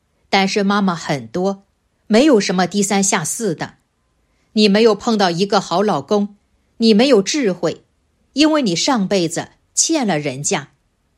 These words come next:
所以这辈子报应，找到这样的男人，只能自己受。离开了，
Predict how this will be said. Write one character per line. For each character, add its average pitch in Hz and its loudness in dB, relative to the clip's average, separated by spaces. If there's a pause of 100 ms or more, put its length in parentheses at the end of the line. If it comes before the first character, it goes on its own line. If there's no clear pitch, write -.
(180)
所 - 2
以 196 6
这 208 2
辈 190 0
子 180 -2
报 202 2
应， 160 -4 (520)
找 165 2
到 196 2
这 240 2
样 196 2
的 165 -2
男 156 -4
人， 165 -8 (460)
只 208 4
能 214 2
自 233 2
己 147 -4
受。 - -2 (600)
离 196 6
开 214 0
了， 190 -4